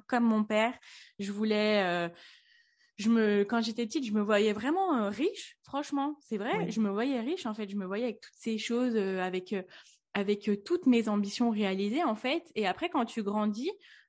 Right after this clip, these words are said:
Speaker 1: tu te dis, « Ok, oui, j'ai de l'ambition, mais en fait, euh, euh, ouais, je comprends que si je vais trop loin, si je suis trop différente, si je réussis trop,
Speaker 2: Mm.
Speaker 1: si même je donne l'énergie dans mes projets alors que d'autres ne vont pas forcément le faire,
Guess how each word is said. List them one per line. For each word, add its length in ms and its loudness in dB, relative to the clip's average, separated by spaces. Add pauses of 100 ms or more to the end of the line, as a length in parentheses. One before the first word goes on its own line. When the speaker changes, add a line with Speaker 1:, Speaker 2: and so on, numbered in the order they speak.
Speaker 1:
tu 120 -6
te 40 0
dis, « 200 2
Ok, 280 2
oui, 160 8
j'ai 140 6
de 40 4
l'ambition, 460 0
mais 80 2
en 120 0
fait, 420 -6
euh, 240 -2 (680)
euh, 560 0
ouais, 400 -4
je 120 -16
comprends 380 0
que 160 0
si 560 0
je 280 -4
vais 100 -2
trop 240 -2
loin, 380 0
si 260 -8
je 80 -6
suis 140 -8
trop 260 -2
différente, 800 0
si 320 -2
je 80 -2
réussis 380 -2
trop, 360 2 (380)
Speaker 2:
Mm. 100 -4
Speaker 1:
si 220 4
même 480 6
je 100 -4
donne 180 0
l'énergie 500 0
dans 140 0
mes 100 -4
projets 400 -4
alors 260 -4
que 140 -8
d'autres 460 -4
ne 120 -6
vont 140 -8
pas 180 -4
forcément 380 -6
le 80 -4
faire, 240 -2